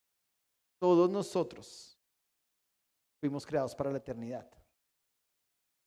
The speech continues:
Y por eso siempre, grabes esta frase, siempre va a haber una insatisfacción en nosotros.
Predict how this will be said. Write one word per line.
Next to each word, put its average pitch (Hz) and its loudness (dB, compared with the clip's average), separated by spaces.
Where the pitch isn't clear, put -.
Y 117 -20
por 135 -4
eso 131 -4
siempre, 151 -4
grabes 139 0
esta 147 -2
frase, 143 -8
siempre 151 -10
va 127 0
a 127 2
haber 127 0
una 143 -2
insatisfacción 156 -6
en 131 -8
nosotros. - -16